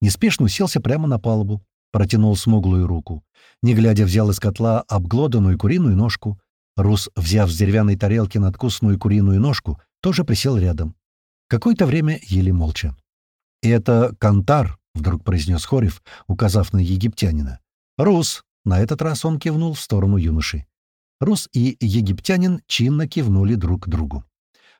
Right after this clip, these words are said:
Рус хотел было спросить и этого матроса про Херсонес, но побоялся выдать себя излишней поспешностью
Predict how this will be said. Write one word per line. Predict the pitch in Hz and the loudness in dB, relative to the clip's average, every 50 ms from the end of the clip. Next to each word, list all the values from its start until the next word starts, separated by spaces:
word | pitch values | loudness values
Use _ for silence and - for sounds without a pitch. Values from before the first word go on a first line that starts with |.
| - | -4
Рус | 95 104 110 98 - - - | -2 0 0 0 -2 -6 -12
хотел | - - 101 92 - 117 110 107 101 | -8 -4 -4 -2 0 0 0 2 2
было | 90 113 107 101 | 2 2 0 0
спросить | 90 - - 113 107 - - - 165 135 98 - - | 0 -2 -2 -4 -4 -2 -2 -2 -4 -4 -4 -6 -6
и | - 117 113 135 - | -4 -2 -2 -2 -2
этого | 175 170 - 160 139 147 | -4 -4 -2 -2 -2 -2
матроса | 151 160 156 - 175 165 117 - - 101 85 | -2 -2 -2 -2 -2 -2 -2 -2 -2 -2 -2
про | - 123 123 123 120 - | -2 -2 -2 -2 -2 -4
Херсонес, | - - 123 110 - - 160 143 104 87 - - - _ _ _ _ _ - _ - | -6 -4 -4 -2 -2 0 0 0 0 0 -2 -6 -14 _ _ _ _ _ -20 _ -2
но | - 139 208 196 | 0 0 0 0
побоялся | - 190 160 190 170 165 185 165 - - 151 127 | 0 -2 -2 -2 -2 -2 -4 -6 -4 -2 -2 0
выдать | 104 143 156 139 107 - | 0 0 0 -2 -2 -2
себя | - 113 90 95 92 110 - | -2 0 0 0 0 0 -2
излишней | - 113 92 85 98 104 120 117 - - 113 101 | -2 -2 -2 0 0 0 0 0 -2 0 -2 -2
поспешностью | - 107 92 - - - 160 131 - 110 87 - - - 85 73 | 0 -2 -4 -4 -4 -4 -4 -2 0 -2 -2 -2 -4 -6 -8 -8